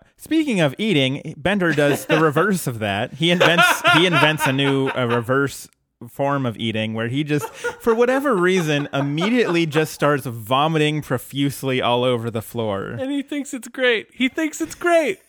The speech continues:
Speaker 2: <laughs> This being a human is pretty fun, and then goes right back to vomiting everywhere.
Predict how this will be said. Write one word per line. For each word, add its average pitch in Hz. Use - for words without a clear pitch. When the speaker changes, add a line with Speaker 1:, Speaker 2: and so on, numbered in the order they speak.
Speaker 2:
<laughs> 392
This 269
being 294
a 262
human 277
is 220
pretty 311
fun, 247
and 180
then 190
goes 180
right 233
back 254
to 190
vomiting 196
everywhere. 120